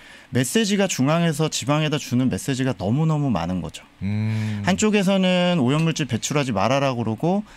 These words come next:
Speaker 1: 석탄 돌리지 말라라는 메시지를 환경생태부에선 보내고 또 다음 날은 관료가 와가지고 지금 석탄 가격 많이 올랐으니까 또 공급 늘려라라고 얘기를 하니까 소재들 업체 입장에서는 가격을 잡으라고 늘리란 소린지 아니면 줄이란 소린지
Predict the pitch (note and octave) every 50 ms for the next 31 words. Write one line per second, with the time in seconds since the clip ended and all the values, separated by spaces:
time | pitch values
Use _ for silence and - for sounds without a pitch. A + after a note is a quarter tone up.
0 | - - - F#3+ F3 - G3 F3+ E3+ B2+ B2 B2+ C3+ B2 B2+ F#2 G2 G#2 A2+ C3
1 | C3+ C3+ C3+ C3 B2+ B2 A#2 F#2+ F#2 - B2 A#2+ A2+ B2 A#2+ A#2 D#3+ F3 F3 F3
2 | D#3+ E3 D#3+ D3+ - C#3 A#2 B2 A#2 G#2+ A#2 A2+ G#2+ - F#2+ F#2 F#2 F#2 A2 G#2+
3 | F#2+ - - - - - - - - - - E3 D#3+ B2+ B2+ C3 D3+ D#3+ E3 D#3
4 | D3+ D#3 D3+ D3 B2+ - G#2+ A2+ B2 A#2+ A#2+ A2+ F2+ F2+ F#2+ G#2 G#2+ F2 - G2
5 | - C3+ C3 A#2 F#2 - - - - - - - - C3 B2+ D3+ D#3 D3+ D3+ D3
6 | F3+ F3+ - G#3+ G#3 F#3 F#3+ F3+ E3 D#3+ C3 A2 A2+ B2 A#2 A2 A2 A#2+ A2+ -
7 | - A2 G#2 G#2 - - D#3 F3+ F#3+ - - - - - - E3 E3 D3+ - -
8 | C3 B2+ B2+ B2+ A2+ G2+ G2+ G2+ A2+ A2+ A2+ G#2+ G#2+ G#2 G#2+ G2 F2 E2 F2+ G2+
9 | G2+ G2 F#2+ F#2 - - C#3+ D3+ F3 E3+ - - - - G3 F#3+ G#3 G3 G3 D3+
10 | A2+ - - B2 G2+ - - A#2+ A2 A2 G#2 A2 A2+ B2 C#3+ C#3 G#2+ E2+ - -
11 | - - - - - - B2 C3 E3 F3 E3 E3+ - - A2 A2 C3+ C#3 C#3 B2
12 | B2+ F#2+ A2+ A2+ A#2+ C#3 D3 C#3+ C3+ A#2 A2 G2+ F#2+ F#2 F#2+ G2 A2 A2 G2 E2+
13 | - - - - - - - - - B2 C#3 D3+ D#3 D3 B2+ - - A#2+ B2 C#3
14 | D3 C#3 B2 G#2+ G#2 F#2 F#2+ F#2 F2+ - A2+ G#2+ F#2 F2